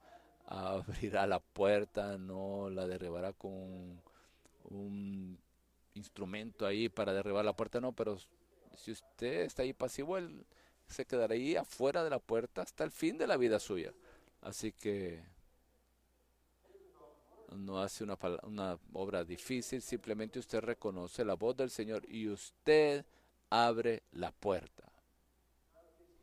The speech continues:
Ahora continuemos el ejemplo. Bueno, ¿qué tal si la puerta está abierta? El Señor no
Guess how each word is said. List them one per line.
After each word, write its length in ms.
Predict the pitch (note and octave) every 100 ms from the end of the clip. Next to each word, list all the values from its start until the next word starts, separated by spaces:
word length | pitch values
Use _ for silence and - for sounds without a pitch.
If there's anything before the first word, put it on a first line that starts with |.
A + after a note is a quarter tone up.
| F#4+ _ F4+ - - - - _ -
Ahora 280 | G2+ G2 G#2
continuemos 560 | A#2 B2+ C3 D3 D3+ C3
el 160 | - B2
ejemplo. 380 | A2+ F2+ - G#2
Bueno, 260 | G2+ F#2+
¿qué 140 | - G#2+
tal 220 | G#2+ G2+
si 180 | - A2+
la 160 | G2+ - _ _ _ _ _ _ _ _ -
puerta 260 | G2+ A#2
está 160 | C#3 C3+
abierta? 340 | A2 F#2 - - _ - - - _ - - G#2+
El 120 | A2+
Señor 540 | - G#2+ G2 A2+ A2+ - _ _ G#2
no 440 | G#2+ A#2 A#2